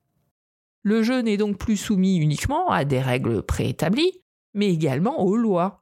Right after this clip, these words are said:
lorsque les bien-pensants condamnent cette pratique qui pervertit soi-disant le joueur et l'éloigne de ses tâches, voire le coupe de la société. L'argent n'est en effet plus gagné à la sueur de son front,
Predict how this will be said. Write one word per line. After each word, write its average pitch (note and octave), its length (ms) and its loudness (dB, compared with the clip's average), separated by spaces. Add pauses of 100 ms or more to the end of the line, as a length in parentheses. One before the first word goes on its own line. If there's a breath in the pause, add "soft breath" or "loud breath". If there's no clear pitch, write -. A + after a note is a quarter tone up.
(120)
lorsque - 340 -2
les C3+ 360 0
bien-pensants D3 920 0
condamnent E3+ 520 2
cette - 240 -2
pratique - 540 -2 (340)
qui G3+ 140 -4
pervertit E3+ 640 0
soi-disant E3 720 0
le E3 140 2
joueur F#3+ 440 0 (320)
et D3+ 120 0
l'éloigne C#3+ 460 0
de D#3 80 2
ses - 200 -2
tâches, - 480 0 (260)
voire D3+ 300 0
le C#3+ 120 -2
coupe - 320 -2 (300)
de E3+ 100 0
la D3 140 0
société. - 540 -4 (720)
L'argent D#3+ 460 0
n'est D#3+ 160 -2
en D3+ 160 -2
effet E3+ 280 0
plus E3 200 -6
gagné D#3 400 0
à A#2+ 80 -2
la B2+ 140 -2
sueur D3+ 480 -2
de D3 100 0
son D3+ 240 -6
front, B3 440 0